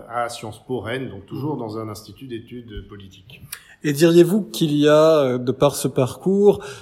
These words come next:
Speaker 2: euh, parce que bon, euh, il y a certains qui vont dire qu'il y a une différence, par exemple, entre théorie politique et philosophie politique. Est-ce que le fait de travailler dans un contexte, euh, essentiellement avec des politologues, c'est-à-dire vos premiers interlocuteurs sont les politologues, est-ce que ça change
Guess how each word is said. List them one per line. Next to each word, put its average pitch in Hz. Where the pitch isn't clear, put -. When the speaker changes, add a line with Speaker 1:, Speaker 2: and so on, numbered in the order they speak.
Speaker 2:
euh, 131
parce 123
que 139
bon, 135
euh, 120
il 120
y 120
a 123
certains 135
qui 131
vont 123
dire 135
qu'il 135
y 131
a -
une 123
différence, 131
par 117
exemple, 131
entre 120
théorie 139
politique 139
et 131
philosophie 131
politique. 143
Est-ce 143
que 196
le 185
fait 190
de 156
travailler 151
dans 139
un 131
contexte, 151
euh, 123
essentiellement 131
avec 123
des 120
politologues, 143
c'est-à-dire 120
vos 113
premiers 135
interlocuteurs 127
sont 135
les 127
politologues, 139
est-ce -
que 156
ça 135
change 185